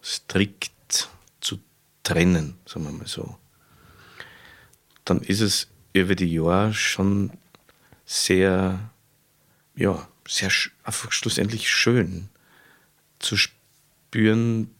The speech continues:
dass sie hier einfach Verbindungen ergeben haben an bestimmten Abenden, die sich dann fortgesetzt haben, sprich eine gewisse Dynamik zwischen Band und Publikum dann so passiert ist,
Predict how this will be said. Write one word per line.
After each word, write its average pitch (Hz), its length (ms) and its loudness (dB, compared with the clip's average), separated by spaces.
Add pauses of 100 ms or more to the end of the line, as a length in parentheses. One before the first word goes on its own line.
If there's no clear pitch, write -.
(120)
dass - 380 0
sie 104 120 2
hier 95 520 2 (460)
einfach - 600 -2 (1200)
Verbindungen 90 920 2
ergeben 82 540 -4
haben 80 340 -2 (220)
an 87 180 -2
bestimmten - 520 -2
Abenden, 110 600 -2
die 104 100 0
sich - 260 -4
dann - 160 -2
fortgesetzt - 880 -2
haben, 101 280 2 (460)
sprich - 580 -2
eine - 120 -6
gewisse 101 340 -2
Dynamik 90 560 0
zwischen - 340 0
Band 101 420 -2 (140)
und - 200 -2
Publikum 104 540 -2
dann 95 160 -2
so 90 140 -4
passiert 110 540 -2
ist, 110 260 -2